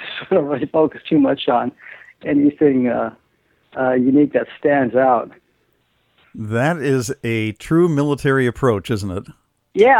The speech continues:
Speaker 1: I mean, we just sort of cut to the chase. <laughs> You know, it's like,
Speaker 2: <laughs>
Speaker 1: uh, "Here's my left and right limit.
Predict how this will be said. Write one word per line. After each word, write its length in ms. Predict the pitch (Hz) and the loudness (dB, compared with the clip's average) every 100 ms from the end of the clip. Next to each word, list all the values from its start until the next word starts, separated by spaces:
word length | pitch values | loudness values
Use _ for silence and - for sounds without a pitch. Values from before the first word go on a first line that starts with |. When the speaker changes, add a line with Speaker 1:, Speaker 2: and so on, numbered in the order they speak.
| - | 2
Speaker 1:
I 60 | 196 | 2
mean, 280 | 196 185 175 | 4 2 -2
we 160 | 220 | -2
just 200 | 247 247 | 0 -2
sort 160 | - 220 | 0 0
of 80 | 185 | 0
cut 180 | 226 220 | -2 -2
to 60 | 196 | -4
the 100 | 165 | -4
chase. 380 | - 240 139 - | -2 -2 -4 -6
<laughs> 40 | |
You 400 | 147 - 139 127 120 | -10 -8 -2 0 0
know, 200 | 175 175 | 0 -2
it's 160 | 160 | -2
like, 160 | 156 139 - 220 202 - | -4 -6 -12 -20 -18 -14
Speaker 2:
<laughs> 680 | 143 _ 143 - _ _ | -14 _ -16 -16 _ _
Speaker 1:
uh, 400 | 147 151 151 147 143 170 | 0 2 2 0 -6 -10
"Here's 240 | 160 185 | -6 -4
my 140 | 185 175 | -2 0
left 280 | 175 180 190 | 0 -2 -6
and 120 | 165 | -2
right 200 | 160 147 | -2 0
limit. 420 | 160 196 233 | -2 -2 -4